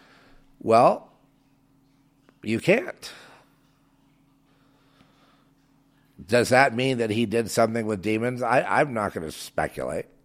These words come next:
I just say he's part of the same system that makes these things into stars. And they're different than the rest of the people. But when they started out, they weren't.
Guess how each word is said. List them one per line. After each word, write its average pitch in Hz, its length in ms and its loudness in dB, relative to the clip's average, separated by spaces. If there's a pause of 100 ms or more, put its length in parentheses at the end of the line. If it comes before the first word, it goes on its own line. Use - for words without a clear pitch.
(920)
I 123 180 6
just 113 220 -4
say 104 180 0
he's 104 200 -4
part 101 280 2
of 90 80 -6
the 82 60 -10
same 90 280 -2
system 95 600 -6 (840)
that 101 180 -4
makes 107 380 -4
these 71 260 -6
things 71 520 -10
into 78 280 -10
stars. 82 560 -4 (1600)
And 107 180 0
they're 117 140 2
different 107 480 0
than 90 140 -6
the 87 80 -8
rest 78 240 -6
of - 40 -20
the 69 60 -12
people. - 480 -12 (600)
But 107 220 2
when 107 140 2
they 104 120 -2
started 104 420 2
out, 147 260 2
they 90 100 -2
weren't. 87 520 -4